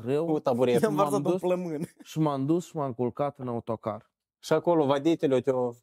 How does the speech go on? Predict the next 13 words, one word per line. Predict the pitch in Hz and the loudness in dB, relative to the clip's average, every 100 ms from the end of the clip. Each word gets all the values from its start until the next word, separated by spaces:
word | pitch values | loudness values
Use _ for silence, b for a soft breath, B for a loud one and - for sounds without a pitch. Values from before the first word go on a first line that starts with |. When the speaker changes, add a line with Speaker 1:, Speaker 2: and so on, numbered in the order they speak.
| _ _ _ _ _ _ | _ _ _ _ _ _
Speaker 1:
Eu | 226 | 0
mă | 240 220 | 0 0
duc | 208 | 0
să | - | -2
mă | 185 | -4
așez, | 165 175 160 | -2 -2 -2
mă | 156 151 | 0 -2
culc | - 143 131 | -2 -4 -4
în | 135 | -4
autocar, | 139 135 156 - 226 214 | -4 -4 -6 -4 -2 -2
Speaker 2:
Lângă | 143 | -4
șofer? | 139 151 151 147 | -2 0 0 0
Speaker 1:
uh, | 143 139 135 | 0 -2 -2